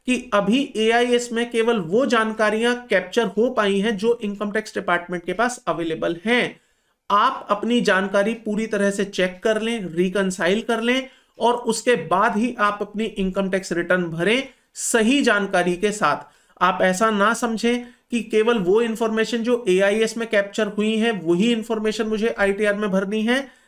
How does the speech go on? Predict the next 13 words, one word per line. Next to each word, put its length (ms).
ऐसा 260
नहीं 380
है। 280
अगर 280
कोई 280
इन्फॉर्मेशन 640
जो 200
आपके 560
पास 380
पोजीशन 420
में 280
है 340
but 100